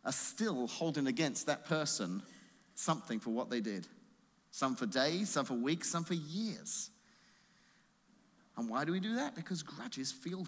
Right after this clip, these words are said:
good. <laughs> It feels good to, to have this grudge, at least at first, 'cause it makes us feel justified. But the truth is, it doesn't stay that way, does it? You don't often hear of a happy grudge story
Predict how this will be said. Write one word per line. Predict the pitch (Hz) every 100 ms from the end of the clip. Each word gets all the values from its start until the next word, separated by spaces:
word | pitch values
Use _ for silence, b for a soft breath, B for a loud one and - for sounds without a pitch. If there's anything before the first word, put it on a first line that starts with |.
| -
good. | 208 135 -
<laughs> | - B B - B B B B B -
It |
feels | - 196
good | - - 202 202
to, | - - 107 98 -
to | 117 -
have | 127 107 -
this | 117 -
grudge, | 113 104 98 - -
at | 214
least | 254 220
at | -
first, | - - 190 147 110 - - - - _ _ - b b
'cause | 170
it | 175
makes | 151 185 -
us | 160
feel | - 185 160
justified. | 127 170 - 156 127
But | 117 147
the |
truth | - 240 -
is, | 147
it | 160
doesn't | 196 208
stay | 156 - - 151 123 110 110 B B
that | 135 127
way, | 139 117 107
does | 127 120
it? | 95 95 - - _ _ _ - b b b b b b b
You | 135
don't | 185 -
often | 165 - 147
hear | 123 156
of | 127
a | 113
happy | - 143 143 131 101 - -
grudge | 127 135 107 - -
story | - - 123 110 92